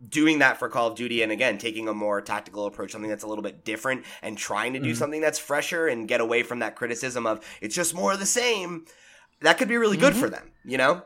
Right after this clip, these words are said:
Speaker 2: Now,
Speaker 3: Definitely.
Speaker 2: I, I am slightly disappointed that there's not going to be a single player,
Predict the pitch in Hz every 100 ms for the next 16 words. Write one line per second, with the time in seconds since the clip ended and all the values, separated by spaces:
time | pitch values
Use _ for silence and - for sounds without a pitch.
0 | _ 175 175 160 165 180 110 - 175 214
1 | 190 - - 147 143 160 160 151 - 139
2 | 156 135 120 110 113 - 120 117 110 107
3 | 113 117 143 151 - 175 180 - 185 196